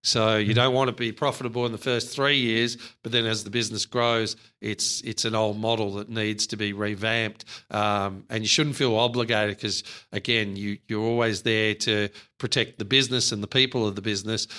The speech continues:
Speaker 1: So you have to address your bu-, business model every, every, I think, every three <laughs> years at least, uh, just
Speaker 2: Yep.
Speaker 1: to make sure it's still sustained. Maybe even, you know, sooner than that. So, but just be nimble with it 'cause, uh,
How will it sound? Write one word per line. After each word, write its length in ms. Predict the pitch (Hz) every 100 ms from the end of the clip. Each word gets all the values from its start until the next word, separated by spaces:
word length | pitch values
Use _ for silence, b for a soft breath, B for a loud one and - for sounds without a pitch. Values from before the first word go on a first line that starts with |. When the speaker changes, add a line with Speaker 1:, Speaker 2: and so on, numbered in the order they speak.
| B
Speaker 1:
So 160 | - 117
you 220 | 104 110
have 240 | 107 131 -
to 120 | 127
address 400 | 101 110 113 -
your 80 | 98
bu-, 220 | 110 110
business 420 | 110 110 107 98
model 300 | 120 110 104 B B -
every, 420 | 117 110 110 98
every, 380 | - 113 104 95
I 140 | 104 117
think, 320 | 120 101 -
every 180 | 104 101
three 280 | - 104 135
<laughs> 140 | 107
years 220 | 113 113 107
at 100 | -
least, 440 | 113 113 - - B B -
uh, 240 | 110 107
just 160 | 104 101
Speaker 2:
Yep. 40 |
Speaker 1:
to 80 | -
make 200 | 104 101
sure 180 | - 107
it's 120 | 98
still 200 | - 113
sustained. 420 | - - - 104
Maybe 260 | 131 151 139
even, 380 | 120 113 110 98 B B -
you 100 | 107
know, 100 | 101
sooner 420 | - 120 123 101
than 180 | 98 95
that. 340 | 110 107 -
So, 540 | - 117 110 107 101 95 -
but 120 | 107
just 180 | - -
be 100 | 117
nimble 500 | 107 113 120 117 113
with 220 | 110 -
it 140 | 110 -
'cause, 220 | 107 - B B B -
uh, 300 | 107 101